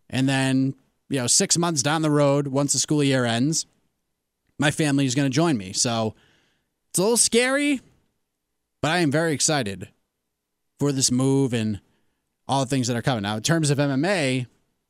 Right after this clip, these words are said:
a lot of the problems is because I've been so busy, I haven't had a lot of time to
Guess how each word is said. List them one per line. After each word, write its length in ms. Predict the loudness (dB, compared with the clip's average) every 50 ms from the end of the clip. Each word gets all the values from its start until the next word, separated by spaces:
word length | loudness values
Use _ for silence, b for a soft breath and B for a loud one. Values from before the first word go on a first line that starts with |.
| _ _ -6
a 60 | -2
lot 240 | 0 0 0 0 0
of 40 | -2
the 60 | 0
problems 380 | 0 0 0 2 2 2 2 0
is 100 | 0 -2
because 300 | -2 -2 0 0 0 0
I've 100 | 0 -2
been 120 | -2 -2
so 160 | 0 -2 0
busy, 360 | 0 0 0 0 0 -2 -2
I 60 | -2 -2
haven't 160 | -2 -2 -2
had 120 | -2 -2
a 40 | -2
lot 180 | -2 -2 -2 -2
of 60 | -4
time 300 | -2 -2 0 0 0 0
to 320 | -2 -2 -2 -2 -4 -6